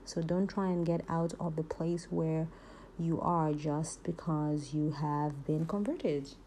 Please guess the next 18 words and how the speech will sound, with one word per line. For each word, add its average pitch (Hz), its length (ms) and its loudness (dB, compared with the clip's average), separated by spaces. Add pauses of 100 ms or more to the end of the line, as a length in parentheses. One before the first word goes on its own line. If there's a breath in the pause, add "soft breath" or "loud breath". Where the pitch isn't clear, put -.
(120)
Just - 180 -12
like, 160 180 -8
say, - 140 -8
for 160 140 -6
instance, 160 520 -6 (880 loud breath)
you 180 120 -6
know, 170 300 -2
um, 160 520 -4 (680)
you 170 120 -4
get, 165 200 -4
like, 160 180 -4
a 170 60 -2
married 160 320 -2
couple, 160 420 -4 (720)
the 165 80 -2
wife 160 240 -4
doesn't 160 300 -6
work, 247 440 -4